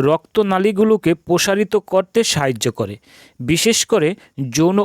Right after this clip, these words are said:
উত্তেজনার সময় গোপনাঙ্গে রক্ত প্রবাহ বাড়ায়। এর ফলে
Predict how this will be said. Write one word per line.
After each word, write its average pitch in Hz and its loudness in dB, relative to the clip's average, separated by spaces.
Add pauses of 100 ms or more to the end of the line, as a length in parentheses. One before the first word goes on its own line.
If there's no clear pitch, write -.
(160)
উত্তেজনার 214 0 (100)
সময় 175 0 (400)
গোপনাঙ্গে 202 0 (120)
রক্ত - -2 (160)
প্রবাহ 180 0 (420)
বাড়ায়। 110 -4 (360)
এর 208 2 (100)
ফলে 175 0